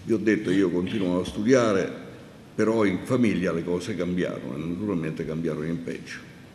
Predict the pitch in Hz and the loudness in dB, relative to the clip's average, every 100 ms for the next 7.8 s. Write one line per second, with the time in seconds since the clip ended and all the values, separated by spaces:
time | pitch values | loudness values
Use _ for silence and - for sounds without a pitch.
0 | - - - - - - - - - 101 | -20 -20 -20 -20 -20 -20 -20 -16 -6 -2
1 | 87 85 85 85 92 104 98 92 92 98 | 0 0 -2 -2 0 2 4 2 0 -2
2 | 98 95 113 107 196 208 - - - - | -2 -2 0 2 4 4 4 -2 -4 -10
3 | - - - - - - - 127 117 - | -14 -16 -16 -18 -16 -16 -6 0 0 2
4 | 92 98 143 113 98 82 78 101 107 87 | 0 2 2 4 4 2 2 0 0 2
5 | 98 92 92 117 92 95 95 170 143 113 | 2 0 0 0 0 -2 -2 -2 0 0
6 | 160 151 87 87 90 120 120 95 82 87 | 0 0 0 -2 -2 -4 -2 -2 0 0
7 | 90 92 87 113 135 101 82 80 | 0 -2 -2 0 0 0 -2 -6